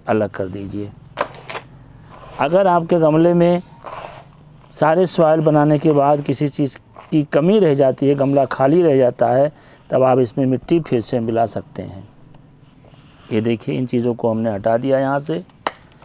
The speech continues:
ज़रूरत होगी तो फिर हम ले लेंगे और मिला लेंगे। ये हमारी मिट्टी है गार्डन सॉइल। तैयार हो गई, ये फिफ्टी परसेंट रहेगा। ये नॉर्मल गार्डन सॉइल है।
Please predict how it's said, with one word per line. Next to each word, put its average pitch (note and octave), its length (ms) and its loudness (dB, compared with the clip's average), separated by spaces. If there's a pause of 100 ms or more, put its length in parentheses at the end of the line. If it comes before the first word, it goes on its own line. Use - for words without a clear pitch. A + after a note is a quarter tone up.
(220)
ज़रूरत B2+ 420 2
होगी B2+ 220 0
तो A#2+ 140 -2
फिर A#2+ 220 -6
हम B2+ 140 -2
ले C#3 120 2
लेंगे D3 420 0 (440)
और C#3+ 140 2
मिला A2 280 2
लेंगे। G2+ 380 -10 (180)
ये D#3+ 160 0
हमारी C#3+ 320 0
मिट्टी A#2+ 320 -4
है D#3+ 140 0
गार्डन A2 340 -4
सॉइल। F#2+ 340 -12 (520)
तैयार C3+ 280 2
हो D#3 140 2
गई, F3 220 2
ये - 400 -4
फिफ्टी D#3+ 400 0
परसेंट B2 440 -4
रहेगा। A2 400 -8 (320)
ये D#3 100 2
नॉर्मल D3 400 2
गार्डन A#2+ 380 0
सॉइल G2+ 340 -6
है। G#2 140 -16